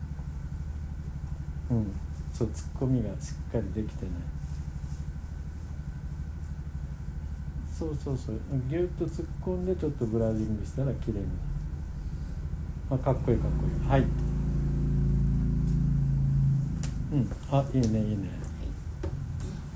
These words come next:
Speaker 1: まるでイタリアの人みたい。
Speaker 2: はい。
Speaker 1: まるで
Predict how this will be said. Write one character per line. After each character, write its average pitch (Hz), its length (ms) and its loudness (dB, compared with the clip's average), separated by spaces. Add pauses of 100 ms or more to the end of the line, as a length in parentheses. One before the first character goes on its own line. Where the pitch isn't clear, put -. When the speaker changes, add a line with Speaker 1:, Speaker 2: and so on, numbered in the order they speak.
(1500)
Speaker 1:
ま 147 160 12
る 151 140 8
で 143 300 10 (140)
イ 143 120 6
タ 143 140 10
リ 131 160 10
ア 123 80 10
の 127 100 8
人 120 220 6
み 117 120 8
た - 180 -2
い。 - 20 2
Speaker 2:
は - 60 -2
い。 - 40 -4 (1400)
Speaker 1:
ま 127 160 6
る 139 140 6
で 139 260 6